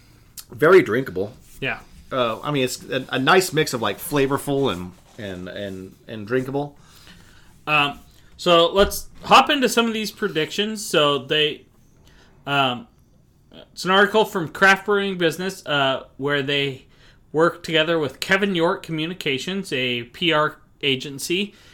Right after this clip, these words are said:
Speaker 2: And they interviewed, uh, three different brewmasters, uh, about what they thought of their, of what craft beer in twenty twenty-four is gonna hold. So, first one they interviewed was Rob Lutz, uh,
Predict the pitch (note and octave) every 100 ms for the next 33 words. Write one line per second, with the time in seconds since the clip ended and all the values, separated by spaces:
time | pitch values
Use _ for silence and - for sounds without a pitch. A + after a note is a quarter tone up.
0 | - C3+ D3+ E3+ F3+ D#3+ E3+ E3+ E3+ -
1 | - - B2+ B2 A#2+ - A3+ A3+ G#3+ G#3+
2 | G#3 - _ _ _ C#3+ - D3+ D#3 C3+
3 | C3 - E3+ G3 - - C#3 C3+ B2+ -
4 | - - _ - C#3+ D3+ - _ _ -
5 | B2+ B3+ B3+ A3+ A3+ E3 G3+ - D3+ D#3+
6 | E3+ - D3+ D#3 - - C3+ C#3 C#3 C3
7 | B2 C3 D#3 E3+ E3+ - - - E3+ F3
8 | - D#3+ D#3+ C3+ D3 D3 C#3+ D#3+ D3 -
9 | B2+ A2 G#2+ - A#2 G#2 G#2+ _ - -
10 | - - _ - - C#3 C3 - - _
11 | - G#3+ A3 A3+ A3 G3+ G3 F#3+ F#3 G#3
12 | F3 C#3+ A#2+ C#3 E3+ G#3 E3+ G#3+ - -
13 | - - - D#3 D3 C3